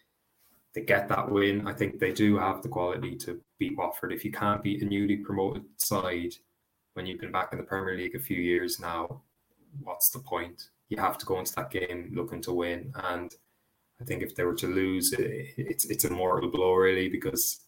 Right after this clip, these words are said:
you don't wanna be suffering defeat like that. It will knock the confidence again. They will have taken a lot from that Leeds game. I know the defending was abhorrent at times, but I think you saw in that second half that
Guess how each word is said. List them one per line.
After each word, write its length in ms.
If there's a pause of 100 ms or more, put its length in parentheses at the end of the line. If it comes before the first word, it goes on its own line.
(220)
you 60
don't 240
wanna 200
be 160
suffering 400
defeat 300
like 140
that. 180
It 60
will 100
knock 300
the 60
confidence 460
again. 200
They 80
will 140
have 100
taken 320
a 40
lot 220
from 120
that 140
Leeds 280
game. 260
I 60
know 200
the 60
defending 540
was 260 (720)
abhorrent 480
at 100
times, 380
but 260 (960)
I 40
think 180
you 60
saw 200
in 60
that 160
second 260
half 220
that 120